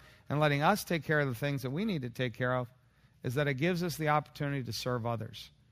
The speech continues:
which also brings us joy. It gives us the margin.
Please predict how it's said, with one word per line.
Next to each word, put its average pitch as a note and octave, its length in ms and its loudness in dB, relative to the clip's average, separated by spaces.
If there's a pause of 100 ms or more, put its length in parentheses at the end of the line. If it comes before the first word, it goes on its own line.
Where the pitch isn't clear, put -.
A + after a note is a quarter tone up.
(300)
which A#2+ 140 -4
also D3+ 300 4
brings C3+ 320 -2
us B2 120 -2
joy. A2+ 360 -4 (760)
It C#3+ 100 0
gives F3 280 6
us E3+ 100 0
the D#3+ 120 0
margin. F#3 720 4